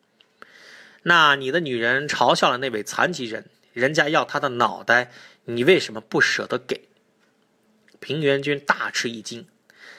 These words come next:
凝神一想，没错，当初这些门客们虽然没说什么，但一直在观望。大家共同的心思都是：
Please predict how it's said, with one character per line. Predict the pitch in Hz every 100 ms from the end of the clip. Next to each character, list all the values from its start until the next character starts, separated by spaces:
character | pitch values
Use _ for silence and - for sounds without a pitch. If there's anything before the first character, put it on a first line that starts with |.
| - -
凝 | 196
神 | 269 277
一 | 208
想， | 131 107
没 | 98 180
错， | - - - _ _ _ _ _ _ _ -
当 | 135 139
初 | - 135 131 - - _ -
这 | 143
些 | 160
门 | 131 160
客 | 170
们 | 131 113
虽 | - 156
然 | 143
没 | 135 196
说 | 262
什 | 226 -
么， | 101
但 | - 104
一 | 127
直 | 123 107
在 | 107 107
观 | 120 127 131
望。 | 151 - _ _ _ _ _ _ - - - _
大 | 156
家 | 156 170
共 | 170 285 185
同 | 123
的 | 123
心 | 139 131
思 | 113
都 | 113
是： | 110 - -